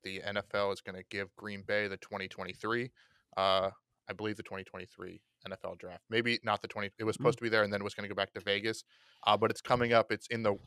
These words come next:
Speaker 1: the works. So in the next few years, Green Bay is another small market team that could be hosting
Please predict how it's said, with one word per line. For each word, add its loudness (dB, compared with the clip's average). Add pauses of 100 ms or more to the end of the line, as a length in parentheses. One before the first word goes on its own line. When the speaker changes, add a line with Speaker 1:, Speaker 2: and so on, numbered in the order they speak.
(800)
Speaker 1:
the 0
works. 0
So 0
in -2
the 0
next 0
few -2
years, 2
Green -4
Bay 6
is 4
another -2
small 2
market 0
team -10
that -6
could -8
be -6
hosting -6